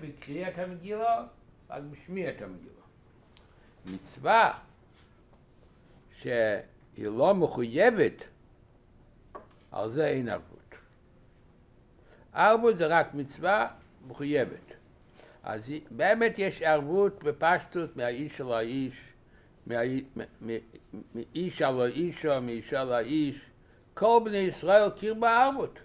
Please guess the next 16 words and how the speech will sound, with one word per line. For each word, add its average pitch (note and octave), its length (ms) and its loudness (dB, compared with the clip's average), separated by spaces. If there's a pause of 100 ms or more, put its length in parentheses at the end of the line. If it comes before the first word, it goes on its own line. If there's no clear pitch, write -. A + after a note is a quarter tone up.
לא D3+ 120 -6
קרה. - 140 -6 (600)
"וחי F#3+ 360 2
תמיצך", F3 600 0 (840)
כל E3+ 200 0
ה-, D#3+ 80 0
כל F3 200 0
העשר D#3+ 500 2 (240)
דרגות, B2+ 560 0 (1600)
כן? D3+ 320 -2
"אתם D3+ 320 0
מצא D#3 260 -2
בהם D3 320 0
כולכם, D#3+ 340 2 (540)
ראשיכם, E3 640 0
שבטיכם, D3+ 760 -4